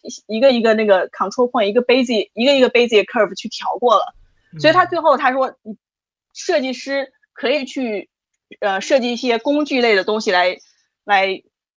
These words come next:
Speaker 1: 可以扩展自己的设计的方法论，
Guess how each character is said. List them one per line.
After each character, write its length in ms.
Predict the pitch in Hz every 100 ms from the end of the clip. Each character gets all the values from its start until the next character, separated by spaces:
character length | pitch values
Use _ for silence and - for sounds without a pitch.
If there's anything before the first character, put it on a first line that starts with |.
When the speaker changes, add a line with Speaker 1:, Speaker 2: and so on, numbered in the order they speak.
| _
Speaker 1:
可 160 | - 247
以 80 |
扩 360 | 240 - 370 269
展 260 | 240 160 196
自 140 | 254
己 140 | 208 170
的 120 | 175
设 320 | - 320 240
计 160 | 226 202
的 100 | 190
方 320 | - 247 254
法 340 | 240 135 - _ _ _ _ _
论， 340 | 220 214 -